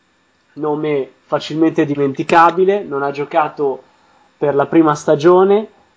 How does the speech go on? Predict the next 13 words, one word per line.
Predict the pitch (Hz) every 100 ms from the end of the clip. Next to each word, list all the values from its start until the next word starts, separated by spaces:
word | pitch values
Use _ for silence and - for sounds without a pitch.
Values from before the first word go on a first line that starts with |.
| _
ha | 131
giocato | 131 143 135
soltanto | 143 139 151 151
la | 135
seconda | 151 156 160 156
stagione. | 151 170 156 185 190 190
L'unica | 160 175 175 170
cosa | 180 165
che | 165 156
si | 160
ricorda | 160 151 170 143 135
di | 131 135
Borchardt | 139 156 165 165 185 175 170 185